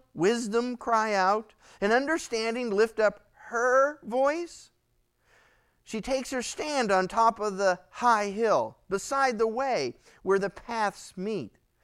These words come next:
So now you're seeing, here's the guy, he's wandering down the street. It's almost like Solomon could look out his lattice and see, "Here,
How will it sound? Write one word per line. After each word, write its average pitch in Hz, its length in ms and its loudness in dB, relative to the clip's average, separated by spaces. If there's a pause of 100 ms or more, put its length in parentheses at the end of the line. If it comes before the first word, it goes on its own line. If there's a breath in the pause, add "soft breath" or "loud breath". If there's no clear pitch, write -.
(100)
So - 180 -2
now 247 280 0
you're 226 160 -2
seeing, 226 360 -4 (160 loud breath)
here's 277 300 -2
the 220 80 2
guy, 233 300 2
he's 208 160 -4
wandering 240 420 0
down 214 220 0
the 190 100 -6
street. 247 320 -8
It's 180 140 -8
almost 202 320 -6
like 190 120 2
Solomon 214 440 -4
could 185 120 -6
look 202 200 -4
out 190 160 0
his 160 120 -6
lattice 175 480 -2
and 160 140 -10
see, 190 300 -6 (240 loud breath)
"Here, 214 260 -2